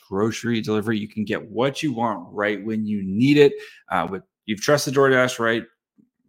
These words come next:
I know I have, to get from restaurants to get my favorite food delivered to me all the time. Um, you can actually now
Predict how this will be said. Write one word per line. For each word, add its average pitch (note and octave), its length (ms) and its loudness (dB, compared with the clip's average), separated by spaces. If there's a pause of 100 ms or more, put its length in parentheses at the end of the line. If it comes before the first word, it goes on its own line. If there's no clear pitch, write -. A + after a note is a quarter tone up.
(100)
I F#2+ 80 -2
know G#2 200 -2
I A2+ 140 2
have, G2+ 340 -2
to G#2 160 -10
get G2+ 240 -2 (240)
from G#2 180 -8
restaurants A2 380 -2
to A2 80 -6
get A2 280 0 (160)
my G#2+ 180 2
favorite C#3 420 2
food D#3+ 180 8
delivered C#3 360 2
to C3+ 100 -4
me C3+ 260 0 (280)
all A2 180 6
the G#2 140 -2
time. C#3 480 4 (260)
Um, G2+ 400 2
you G#2 80 -6
can A#2+ 100 -6
actually A2 260 -8
now G#2 260 -6